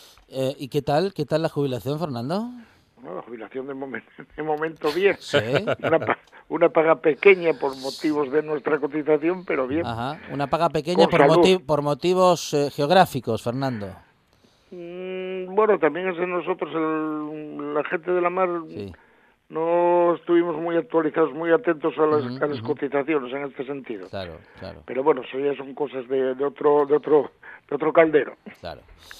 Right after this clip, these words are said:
Speaker 1: Bueno, en todo caso, ¿cómo, cómo ha sido esa vida en la mar, Fernando? ¿Ha sido fructífera? ¿Lo has pasado bien dentro de la dureza de una, en fin, de un oficio, em,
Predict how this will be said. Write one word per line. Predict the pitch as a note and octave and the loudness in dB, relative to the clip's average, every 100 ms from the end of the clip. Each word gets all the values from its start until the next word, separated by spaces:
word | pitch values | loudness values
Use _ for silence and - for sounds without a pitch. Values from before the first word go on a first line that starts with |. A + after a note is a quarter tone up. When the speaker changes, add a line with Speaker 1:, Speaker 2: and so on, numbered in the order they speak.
| - - - - | -20 -20 -14 -2
Speaker 1:
Bueno, | E3 C4 B3 G#2+ D3 | 0 2 0 -4 -8
en | C3+ B2 | -6 -2
todo | E3 F3+ | 2 2
caso, | F#3 A3 A#3 A3+ A3 - | 2 4 6 6 4 -2
¿cómo, | E3 F3 F3+ F3+ F3 E3+ C3+ | -4 2 4 4 4 2 -2
cómo | D#3+ E3+ | -4 -4
ha | |
sido | D3 B2 | -2 -2
esa | A#2+ C3 | 0 -2
vida | C3+ C3+ B2+ B2 B2 B2 | -2 0 0 0 0 -2
en | A#2+ | -4
la | A#2+ | -4
mar, | B2 A#2+ | -2 -4
Fernando? | - A#2 B2 B2+ A2 G#2 | -4 -6 -4 -6 -4 -4
¿Ha | A2+ | -4
sido | - C3 C3+ B2+ B2 A#2+ | -4 -2 0 2 0 -2
fructífera? | - B2 A2+ E3+ F3 F3+ F3+ F3 A#2+ | -6 -6 -2 -2 0 2 0 0 -2
¿Lo | C3 | 0
has | D3+ | 0
pasado | E3 D3 D#3 C#3+ | -2 0 2 2
bien | D3 E3+ E3+ D3 | 2 0 0 -2
dentro | E3 E3 D#3 | -2 -2 -2
de | D3 | 0
la | C#3+ | -2
dureza | C#3 E3 E3 - C#3+ C3+ - - - _ | -2 -2 -4 -2 -2 -2 -8 -20 -20 _
de | A2 A#2+ A#2+ | -8 -4 -2
una, | C3+ C#3+ C#3+ C#3 C3+ C3+ | -2 0 0 0 0 -2
en | |
fin, | A#2+ F#3+ | -2 -4
de | C#3 | -2
un | C#3 | -2
oficio, | D3 D#3+ E3+ - G3 G#3 G#3+ | -2 0 -2 2 2 2 -2
em, | - A2+ | -8 -10